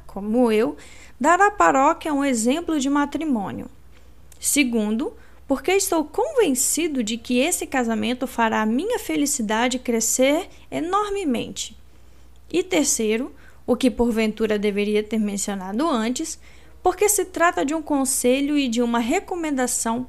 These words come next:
particulares da nobilíssima dama que tenho a honra de chamar minha patrona. Duas vezes se dignou ela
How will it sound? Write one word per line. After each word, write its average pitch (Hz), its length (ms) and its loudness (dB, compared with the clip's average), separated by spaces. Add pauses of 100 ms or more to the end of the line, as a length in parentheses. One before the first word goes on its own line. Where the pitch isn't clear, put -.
(100)
particulares 220 1120 0 (340)
da 262 160 4
nobilíssima 330 880 0
dama 262 380 0
que 269 140 -8
tenho 226 300 -2
a 311 120 0
honra 339 380 -2
de 285 120 -2
chamar 262 540 0 (240)
minha 339 340 -2
patrona. 226 640 -6 (920)
Duas 311 640 6
vezes 294 420 2
se 285 140 0
dignou 240 600 4
ela 262 360 2